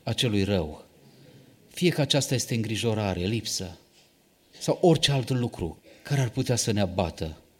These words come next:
de la încrederea în Tine. Doamne, strigăm către Tine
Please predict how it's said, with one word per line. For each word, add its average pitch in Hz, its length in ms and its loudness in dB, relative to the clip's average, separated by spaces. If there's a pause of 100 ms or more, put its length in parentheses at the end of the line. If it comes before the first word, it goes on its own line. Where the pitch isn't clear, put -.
(100)
de 117 140 -2
la 104 100 2
încrederea 90 460 -2
în 85 100 -6
Tine. 85 400 -8 (1400)
Doamne, 120 540 2 (680)
strigăm 147 560 2
către 95 300 -2
Tine 80 440 -6